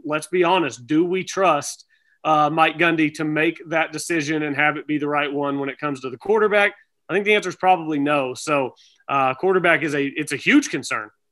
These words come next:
for me moving forward, not because I, I think that they don't have the guy on campus, just because we don't know who the guy is. We don't know who Mike Gundy thinks the guy is.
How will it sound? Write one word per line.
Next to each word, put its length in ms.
for 140
me 180
moving 280
forward, 360
not 180
because 180
I, 260
I 140
think 300
that 140
they 140
don't 340
have 360
the 80
guy 260
on 160
campus, 560
just 180
because 580
we 120
don't 200
know 160
who 200
the 100
guy 200
is. 480
We 100
don't 160
know 80
who 100
Mike 240
Gundy 320
thinks 220
the 80
guy 220
is. 420